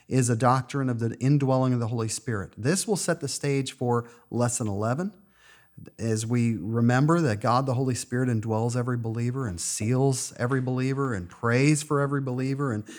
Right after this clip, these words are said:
can be grieved by a believer. Um, uh, it, but is at the point of salvation, who points to Jesus.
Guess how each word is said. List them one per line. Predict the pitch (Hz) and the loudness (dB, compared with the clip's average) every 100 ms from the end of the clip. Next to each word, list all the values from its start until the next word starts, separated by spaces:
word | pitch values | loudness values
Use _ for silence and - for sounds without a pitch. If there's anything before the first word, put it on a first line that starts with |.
| - | -8
can | - 120 | 0 0
be | 110 | 0
grieved | 113 123 143 139 135 | 2 4 6 4 4
by | 131 135 | 2 2
a | |
believer. | 131 131 135 143 147 - _ - - _ _ 110 | 2 2 2 0 -2 -6 _ -20 -20 _ _ -2
Um, | 104 98 95 - | 0 -2 -4 -10
uh, | 71 60 - 80 117 | -14 -12 -12 -8 -6
it, | 110 | -2
but | 127 123 | 2 4
is | 127 | 4
at | 143 143 143 | 4 4 2
the | |
point | 131 - 147 139 | -6 0 2 2
of | |
salvation, | - 120 113 117 117 - 101 _ | 0 -2 -2 -2 -4 -10 -16 _
who | - | -6
points | 123 - 147 147 - | -4 4 4 4 0
to | 120 | -2
Jesus. | 120 120 - - - | -2 -4 -6 -14 -20